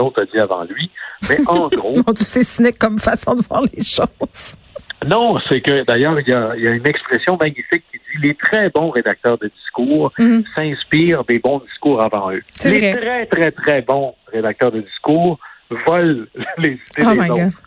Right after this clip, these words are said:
Speaker 2: Intertextualité,
Speaker 1: Alors, il y a
Speaker 2: euh, comme on dit.
Speaker 1: Il y a un peu de ça, et, et là, on voit que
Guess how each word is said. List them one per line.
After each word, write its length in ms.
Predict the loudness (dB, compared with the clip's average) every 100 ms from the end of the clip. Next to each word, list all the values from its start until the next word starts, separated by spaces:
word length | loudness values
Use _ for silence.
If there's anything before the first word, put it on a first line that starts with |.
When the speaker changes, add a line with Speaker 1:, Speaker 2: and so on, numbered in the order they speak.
| 0
Speaker 2:
Intertextualité, 1000 | 2 2 0 -2 0 2 2 2 2 4
Speaker 1:
Alors, 40 |
il 40 |
y 60 | 4
a 40 | 4 2
Speaker 2:
euh, 40 |
comme 200 | 0 0
on 100 | 0
dit. 140 | -2 -10 -20 -20 -20 _ _ -20 _ _ _ -4
Speaker 1:
Il 60 | 0
y 20 |
a 60 | 0
un 60 |
peu 200 | 2 2
de 140 | 2 0 2
ça, 340 | 2 2 -2 -2
et, 300 | 0 0 2
et 40 | 2
là, 140 | 2
on 200 | 2 0 -2 0
voit 320 | 2 2 0
que 320 | 0 2 2